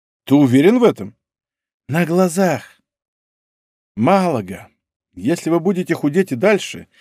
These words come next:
я возьму рапиру и проткну грудь господину Д'Ербле». «Что?» — воскликнул Д'Артаньян, подскочив на кресле. «Что вы сказали, Планше? Почему в вашей лавочке вдруг вспомнили господина Д'Ербле?»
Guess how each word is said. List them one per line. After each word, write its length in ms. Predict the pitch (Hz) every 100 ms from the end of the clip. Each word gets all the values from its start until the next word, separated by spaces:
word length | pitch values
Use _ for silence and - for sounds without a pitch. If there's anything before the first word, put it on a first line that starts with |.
| _ _
я 120 | 131
возьму 300 | 170 180 208
рапиру 400 | 190 208 226 240
и 160 | 214 180
проткну 480 | - 175 - 185 180
грудь 300 | 143 202 175
господину 500 | 185 - 180 185 180
Д'Ербле». 520 | 156 147 117 107 87 _ _ _ _ _ _ _
«Что?» — 840 | - - - - 95 101 143 226 226 _ _ _ -
воскликнул 580 | 135 135 151 139 135
Д'Артаньян, 600 | 120 139 135 131 117 170
подскочив 520 | 185 156 - 127 139 131
на 100 | 120
кресле. 480 | 104 95 - 117 _ _ _ _
«Что 360 | - - - 185
вы 100 | 190
сказали, 400 | - 233 254 208
Планше? 540 | 127 143 139 - 80 _ _ _ _ _ _ _
Почему 380 | 139 240 262 190
в 40 |
вашей 300 | 208 180 165
лавочке 420 | 196 220 143 135
вдруг 220 | 123 160
вспомнили 580 | - - 196 214 208 196 - _
господина 560 | 131 175 - 180 202 196
Д'Ербле?» 580 | 160 180 139 135 107